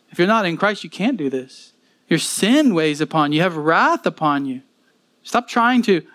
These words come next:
earn your way by doing these things we just talked about and submit to Christ. Focus on that master. Repent, confess your sins, turn to him in faith. And then you can start doing these things. As soon as you confess, as soon as you're converted,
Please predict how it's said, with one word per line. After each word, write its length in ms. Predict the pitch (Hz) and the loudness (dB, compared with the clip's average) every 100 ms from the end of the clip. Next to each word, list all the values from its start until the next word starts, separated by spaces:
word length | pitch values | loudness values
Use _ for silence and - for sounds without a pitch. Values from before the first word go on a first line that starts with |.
| _ | _
earn 320 | 196 196 320 294 | 0 2 2 4
your 140 | 170 | 4
way 220 | 156 160 | 4 2
by 120 | 165 | 2
doing 260 | 156 196 240 | 0 2 2
these 180 | 175 156 | 2 2
things 200 | 214 208 | 2 2
we 80 | 175 | 0
just 160 | 165 | 0
talked 240 | 180 269 - | 0 -2 -2
about 320 | 143 196 - _ _ - | 0 0 -4 _ _ -4
and 320 | 180 190 170 | -2 -2 -4
submit 320 | - 185 262 | -2 0 0
to 80 | 208 | -2
Christ. 720 | - 175 220 262 - - _ _ _ _ _ _ _ _ | -2 -2 -2 -4 -14 -20 _ _ _ _ _ _ _ _
Focus 340 | 220 254 240 | 0 2 2
on 360 | 196 165 156 143 - | 0 -2 -8 -8 -2
that 260 | 208 - | -2 -2
master. 460 | 190 151 - 170 143 - | -2 -4 -4 -6 -6 -2
Repent, 580 | 170 165 180 269 320 - - - | 2 2 2 2 0 -4 -14 -6
confess 640 | 190 170 214 294 240 - - - | -4 -2 0 0 -2 -6 -12 0
your 160 | 165 | 0
sins, 500 | 151 - 247 262 247 - - | 2 2 4 4 0 -6 -18
turn 180 | - 190 | -2 0
to 80 | 185 | 2
him 180 | 180 175 | 0 0
in 80 | 151 | -2
faith. 360 | - 131 120 _ _ _ _ - | -4 -6 -8 _ _ _ _ -2
And 100 | 208 | 0
then 100 | 370 | 0
you 80 | |
can 80 | 196 | -2
start 280 | - 156 127 | -2 -2 -2
doing 220 | 139 135 | -2 -2
these 180 | 143 151 | -2 -4
things. 420 | 190 269 - _ _ _ | -2 -2 -4 _ _ _
As 100 | 180 | -8
soon 240 | - 233 | 0 2
as 160 | 269 233 | 2 2
you 100 | 254 | 0
confess, 460 | 247 214 - 240 185 | 0 -4 -2 -4 -4
as 80 | |
soon 220 | - 240 277 | -2 2 2
as 100 | 220 | 2
you're 80 | 220 | 0
converted, 540 | 214 185 190 240 | -2 0 2 2